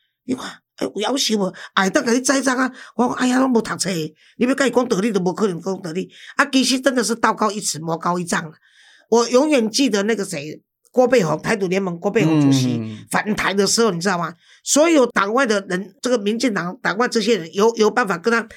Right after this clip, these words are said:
Speaker 1: 办一场大场的，这个演讲会的时候，你知道是怎么样？当那天警备总部全部都出动了，拢包围啊，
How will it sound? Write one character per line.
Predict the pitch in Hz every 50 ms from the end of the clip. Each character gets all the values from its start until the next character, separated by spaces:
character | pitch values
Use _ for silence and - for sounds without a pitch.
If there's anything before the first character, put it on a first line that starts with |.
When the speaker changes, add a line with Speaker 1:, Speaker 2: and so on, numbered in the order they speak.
| - - - - -
Speaker 1:
办 | 196 226 220
一 | 196
场 | - - 175 170 196 208 214 214 208 - _
大 | 214 190 180 185
场 | - 180 180 196
的， | 196 196 214 247 233
这 | 233 240 240 226
个 | 208 202 -
演 | - 208 202
讲 | 202 208 202 196
会 | 170 170 170
的 | 165
时 | 147 160 165 170
候， | 165
你 | 156 151 143
知 | - -
道 | 185 160 160 - _ _ _ _ -
是 | - 240
怎 | 220 - 214 160
么 | 175
样？ | 202 190 175 - _ _ _ _ _ _ _ _ _ _ _
当 | 240 233 247 254 262
那 | 269 269 254
天 | 208 269 269 254
警 | - 214 185 196
备 | 247 220
总 | - - - 170
部 | 202 233 202
全 | - - - - 208 262 302 302
部 | 330 302
都 | 247 269 -
出 | - - 254 240
动 | - - 190 160
了， | -
拢 | 190 220 240 240 226
包 | - 233 247 254
围 | 247 214 185
啊， | 180 165 175